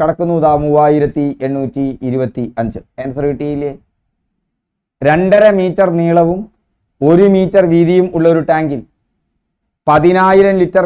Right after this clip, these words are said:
വെള്ളം കൊള്ളുമെങ്കിൽ അതിൻ്റെ ഉയരം എത്രയായിരിക്കണം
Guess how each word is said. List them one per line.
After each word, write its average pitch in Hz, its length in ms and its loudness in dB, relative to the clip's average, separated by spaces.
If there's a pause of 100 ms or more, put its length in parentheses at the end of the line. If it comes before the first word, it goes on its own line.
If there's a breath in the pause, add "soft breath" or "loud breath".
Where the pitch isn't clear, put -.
(140)
വെള്ളം 170 320 0
കൊള്ളുമെങ്കിൽ 156 500 0 (1160)
അതിൻ്റെ 170 340 4 (1700)
ഉയരം 190 340 4 (160)
എത്രയായിരിക്കണം 151 840 0